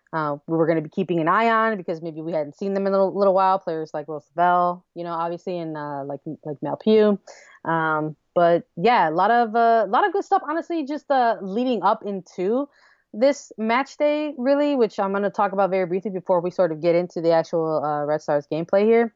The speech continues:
Um, but really dope stuff. Uh, the Red Stars, uh, went into this match day coming off of an eight-day, uh, three-game week, and they were finally back home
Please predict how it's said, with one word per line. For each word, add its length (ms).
Um, 280
but 160
really 240
dope 180
stuff. 340
Uh, 200
the 240
Red 200
Stars, 560
uh, 340
went 180
into 540
this 300
match 380
day 440
coming 280
off 160
of 160
an 260
eight-day, 960
uh, 200
three-game 640
week, 460
and 600
they 80
were 100
finally 360
back 260
home 380